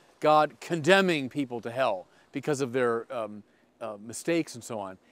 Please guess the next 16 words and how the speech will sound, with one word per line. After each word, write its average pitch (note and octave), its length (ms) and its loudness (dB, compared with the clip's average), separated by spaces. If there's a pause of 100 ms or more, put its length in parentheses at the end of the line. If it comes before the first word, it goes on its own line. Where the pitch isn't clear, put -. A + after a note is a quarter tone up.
(240)
is, D#3+ 180 -4
is D#3+ 160 -8
problematic. D#3+ 760 -4 (580)
God A3 220 4
doesn't G#3 300 0
so F3+ 100 0
much D#3 380 0
send G3 640 2
people A#2+ 340 -4
there. G2+ 300 -4 (800)
People A#3 500 0 (360)
send F#3+ 580 -2
themselves C#3 880 -4
into C3 220 -8
this A2+ 180 -8
state - 460 -8